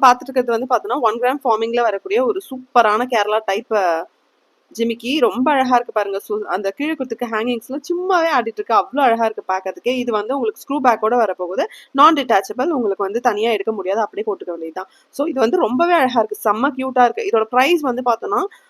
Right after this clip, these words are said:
ஃபோர் ஹண்ட்ரட் மட்டும்தான் with free shipping-ஓட வரப்போகுது. இது உங்களுக்கு பிடிச்சிருந்தது அப்படின்னா, கீழே தர WhatsApp நம்பருக்கு என்கொயரி பண்ணி உங்க ஆர்டர் பிளேஸ் ம-,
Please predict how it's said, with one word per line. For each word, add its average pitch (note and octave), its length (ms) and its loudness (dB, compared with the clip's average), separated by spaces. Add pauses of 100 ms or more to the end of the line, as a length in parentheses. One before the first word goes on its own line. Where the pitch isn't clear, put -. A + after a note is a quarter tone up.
(380)
ஃபோர் D4 240 6
ஹண்ட்ரட் A#3 260 2
மட்டும்தான் G3 640 0
with A3+ 220 -2
free B3 180 0
shipping-ஓட G3 400 -2
வரப்போகுது. F3+ 420 -2
இது F#3 140 -4
உங்களுக்கு F3+ 220 -6
பிடிச்சிருந்தது B3+ 500 0
அப்படின்னா, A3 300 -4
கீழே A#3 240 0
தர F#3+ 140 0
WhatsApp F3+ 320 -2
நம்பருக்கு F#3 260 -8
என்கொயரி F3+ 340 2
பண்ணி G3+ 140 -6
உங்க B3+ 180 -2
ஆர்டர் E3 220 0
பிளேஸ் A3+ 260 -4
ம-, G#3 160 -6